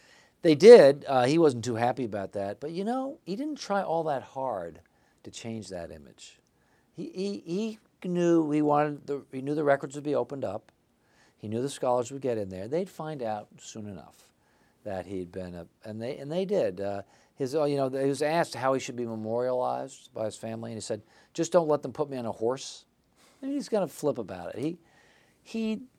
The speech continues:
gotten a lot of glory. He, like all of us, he wanted to be remembered well, and he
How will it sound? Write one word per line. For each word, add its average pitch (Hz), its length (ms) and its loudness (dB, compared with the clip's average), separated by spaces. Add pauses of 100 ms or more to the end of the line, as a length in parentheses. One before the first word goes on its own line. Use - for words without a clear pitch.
gotten 147 220 4
a 143 40 4
lot 127 180 6
of 123 60 8
glory. 151 460 8
He, 151 280 0 (640)
like 90 180 -8 (200)
all 110 200 2
of 117 80 4
us, 165 200 6
he 135 100 -6
wanted 110 300 0
to 101 60 -14
be 101 120 -6
remembered 107 500 -4
well, 127 460 2
and 98 140 -8
he 98 180 -10